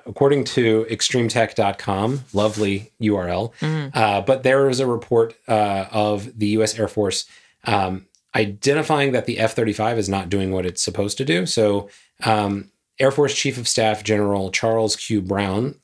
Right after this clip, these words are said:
Speaker 1: uh, said, uh, in front of Congress, "I wanna moderate how much we're using those aircraft," referring to the F thirty-five. "You don't drive your Ferrari to work every day. You only drive it on Sundays. This is our high end. We want to make sure that we don't use it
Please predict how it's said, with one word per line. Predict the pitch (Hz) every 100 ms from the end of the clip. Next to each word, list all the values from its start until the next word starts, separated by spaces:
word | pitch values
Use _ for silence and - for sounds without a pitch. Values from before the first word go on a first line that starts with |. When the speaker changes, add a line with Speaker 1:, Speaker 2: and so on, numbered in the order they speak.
| -
Speaker 1:
uh, | 104 95 95 -
said, | 110 - 95 95 98 -
uh, | 107
in | 98 110 110 107
front | 107 95
of |
Congress, | 107 101 95 - - - 135
"I |
wanna | 160 165
moderate | 135 135 123 113
how | 110
much | 107 -
we're | 104
using | 104 101
those | 98 95
aircraft," | 95 98 147 180 180
referring | - - 98
to | 92
the | 104
F | 92
thirty-five. | 101 92 - 151 190 - - - _
"You | 127
don't | 165
drive | 120 127 127
your | 123
Ferrari | 113 101 101 113
to | 117 101
work | 104 123
every | 127 131
day. | 135 151 196 180 -
You | 117
only | 107
drive | 107 110 113
it |
on | 131
Sundays. | - 214 196 - -
This | 127 117
is | 113
our | 107
high | 101 120 113
end. | 104 156 208 -
We | 120
want | 117 -
to |
make | 117
sure | 110 120 110
that |
we | 101
don't | 95 127 156
use | 120 117
it | 123